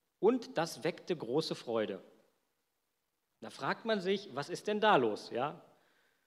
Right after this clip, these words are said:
Fanden die das noch toll? Wussten die das zu schätzen, wenn dann Propheten auftauchen und denen so richtig den Kopf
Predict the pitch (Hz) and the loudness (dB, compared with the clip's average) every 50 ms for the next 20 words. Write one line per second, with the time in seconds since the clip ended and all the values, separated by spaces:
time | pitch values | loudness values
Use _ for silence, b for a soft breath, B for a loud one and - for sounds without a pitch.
0 | b b b _ _ _ _ _ _ _ - 165 170 196 196 190 165 160 170 165 | b b b _ _ _ _ _ _ _ 0 0 0 0 -2 -4 -4 -2 0 2
1 | 175 170 165 - - 165 170 170 - - - - - - 175 190 220 254 269 214 | 2 0 0 0 0 0 0 0 0 -4 -14 -18 -8 -2 0 2 2 2 0 -2
2 | - - - 143 170 208 - - - 196 180 185 175 180 170 - - - 156 - | -6 -10 -4 0 0 0 0 -2 -6 -6 -4 -2 0 -2 -2 -2 -4 -6 -4 -4
3 | - - 180 208 - - - - 254 240 214 175 170 175 170 165 160 - - 143 | -2 -2 -4 -4 -6 -8 -12 -8 -6 -2 0 0 0 2 0 -2 -2 -2 -6 -4
4 | - - 170 196 208 - 196 190 - 165 175 170 - - 165 170 196 190 - 220 | -2 0 0 0 0 -2 -6 -6 -4 -2 -4 -4 -4 -4 -2 -2 -2 -2 -2 -2
5 | 190 160 156 135 - 156 156 147 131 135 123 123 175 - - - 208 - - 165 | -2 -2 -2 0 0 2 2 4 4 2 2 2 -2 -4 -6 -8 -8 -6 -4 -4
6 | 147 - - - - 151 - - | -4 -4 -4 -6 -8 -8 -8 -10